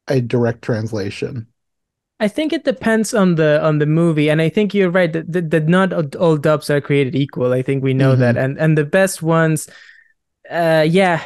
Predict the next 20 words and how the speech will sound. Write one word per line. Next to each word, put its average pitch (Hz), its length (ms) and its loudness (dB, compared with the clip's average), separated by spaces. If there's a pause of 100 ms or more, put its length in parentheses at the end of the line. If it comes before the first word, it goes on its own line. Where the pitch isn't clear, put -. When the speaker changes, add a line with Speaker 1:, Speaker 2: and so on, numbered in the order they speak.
(120)
Speaker 2:
you, 190 200 2
you 190 140 2
probably 214 300 2
wouldn't 180 340 2
go 151 200 2
for, 151 300 -4
for - 220 -2
doing 143 320 0
a 131 80 0
match 135 420 -2
for 143 200 -4
the 131 120 -2
lips 135 460 -2
and 135 160 -2
just 139 240 -4
more 139 500 0 (140)
for 135 300 0
a 127 160 -2
match 131 500 -4
of, 127 560 -2